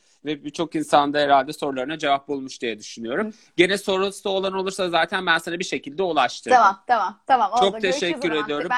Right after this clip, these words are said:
Speaker 1: Eşine
Speaker 2: teşekkür ederim. Hoşça kal.
Speaker 1: selamlar,
Speaker 2: Oldu,
Speaker 1: çocukları
Speaker 2: oldu. Başka
Speaker 1: öpüyorum.
Speaker 2: bir görüşürüz. Hoşça kal.
Speaker 1: Görüşürüz.
Speaker 2: Bay bay.
Speaker 1: Bay bay.
Speaker 2: Bay bay.
Speaker 1: Evet, Ravla Gurme'nin hikayesini dinlediniz. Ee, Özlem çok sevdiğim değerli bir arkadaşımdı ve kurumsal hayattan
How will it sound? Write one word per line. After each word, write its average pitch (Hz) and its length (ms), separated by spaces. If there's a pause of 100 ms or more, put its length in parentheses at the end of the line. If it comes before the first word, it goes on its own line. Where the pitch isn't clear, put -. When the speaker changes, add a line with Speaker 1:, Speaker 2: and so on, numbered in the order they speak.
Speaker 1:
Eşine - 20
Speaker 2:
teşekkür 170 160
ederim. 185 180
Hoşça 185 120
kal. 175 40
Speaker 1:
selamlar, 170 540
Speaker 2:
Oldu, 196 80
Speaker 1:
çocukları 262 480
Speaker 2:
oldu. 160 160
Başka 151 100
Speaker 1:
öpüyorum. 131 400
Speaker 2:
bir 196 60
görüşürüz. 220 420
Hoşça 208 220
kal. 196 140
Speaker 1:
Görüşürüz. 131 140
Speaker 2:
Bay 208 160
bay. 190 80
Speaker 1:
Bay 117 240
bay. 107 260
Speaker 2:
Bay 95 160
bay. 95 80 (1800)
Speaker 1:
Evet, 139 560
Ravla 151 520
Gurme'nin 160 420
hikayesini 143 680
dinlediniz. 123 1080
Ee, - 40
Özlem 139 600
çok - 260
sevdiğim 127 480
değerli 117 380
bir 117 60
arkadaşımdı 110 1120
ve 139 180
kurumsal 139 400
hayattan 139 680